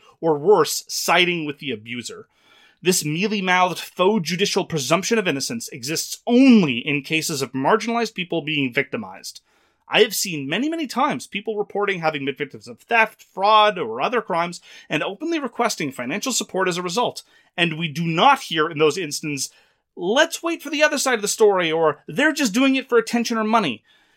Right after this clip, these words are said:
When those latter claims show up only in cases like this, where a woman tries to call attention to assault, we reinforce the hopefully false notion that this hobby can never be a safe space for women and other marginalized groups.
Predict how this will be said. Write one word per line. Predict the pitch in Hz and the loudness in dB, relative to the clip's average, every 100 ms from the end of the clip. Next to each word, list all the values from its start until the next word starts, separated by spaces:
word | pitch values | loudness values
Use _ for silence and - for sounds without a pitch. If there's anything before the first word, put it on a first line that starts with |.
| _ - | _ -2
When | 160 | 2
those | 208 226 175 | 6 6 6
latter | 196 277 | 2 2
claims | 277 240 233 214 | -4 -6 -6 -4
show | 214 190 | 0 0
up | 180 - | -2 -6
only | 185 233 262 | 0 2 2
in | 277 262 240 | 0 -4 -2
cases | 208 208 214 196 | 2 2 0 0
like | 202 - | -2 2
this, | 156 - - - _ | 0 2 -4 -6 _
where | 147 160 156 | 4 6 8
a | |
woman | 156 240 254 | 6 4 0
tries | - 208 208 | 0 2 2
to | 185 | -2
call | - 180 | -2 -2
attention | 165 - 214 240 262 226 | -2 -2 -2 0 -2 -4
to | 185 | -6
assault, | 160 - - 269 143 - - _ _ _ _ | -8 -6 0 2 2 -4 -10 _ _ _ _
we | 156 151 | -4 -2
reinforce | 156 247 277 - 202 202 | 2 2 2 4 4 4
the | 170 | 2
hopefully | 175 208 190 160 | 0 0 0 -2
false | - - 185 233 233 | -4 -2 4 4 4
notion | 202 240 214 131 98 _ | 4 4 4 -4 -6 _
that | 131 | -12
this | 170 - | -8 0
hobby | 180 185 180 | 2 2 -2
can | 180 156 | -4 0
never | 170 220 | 0 0
be | 226 | 0
a | 208 | 0
safe | - 196 175 | 2 0 -2
space | - 190 175 | -4 -4 -4
for | - 180 | -4 -2
women | 151 147 143 151 | 2 4 2 -2
and | 143 135 | -6 -6
other | 147 143 139 | -2 2 2
marginalized | 131 127 135 123 127 120 120 - | 4 2 2 0 -4 -2 -4 -6
groups. | - 110 - - - | -14 -16 -8 -8 -8